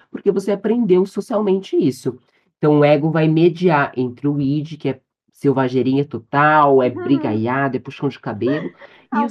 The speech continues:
Speaker 1: superego que fala assim, "Ei, vamos parar com essa palhaçada."
Speaker 2: Isso.
Speaker 1: Daí o ego vai lá e fala, "Olha, id, o superego mandou avisar que não é pra tu fazer isso.
Speaker 2: É.
Speaker 1: Vai fazer? É de bom tom? Não é de bom tom?"
Speaker 2: Tem até aquela, aquela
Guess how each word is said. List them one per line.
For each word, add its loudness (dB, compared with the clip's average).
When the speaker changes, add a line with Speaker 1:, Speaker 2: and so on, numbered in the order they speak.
Speaker 1:
superego 0
que -8
fala -2
assim, 2
"Ei, 6
vamos -12
parar 0
com -12
essa -14
palhaçada." -10
Speaker 2:
Isso. -10
Speaker 1:
Daí 0
o 2
ego 0
vai 2
lá 0
e 0
fala, 0
"Olha, 0
id, -2
o -12
superego -2
mandou -4
avisar -4
que -10
não -4
é -8
pra -16
tu -10
fazer -6
isso. -8
Speaker 2:
É. -16
Speaker 1:
Vai 2
fazer? -6
É 6
de 0
bom -2
tom? -2
Não 0
é 6
de -4
bom -8
tom?" -6
Speaker 2:
Tem -6
até -4
aquela, -2
aquela -8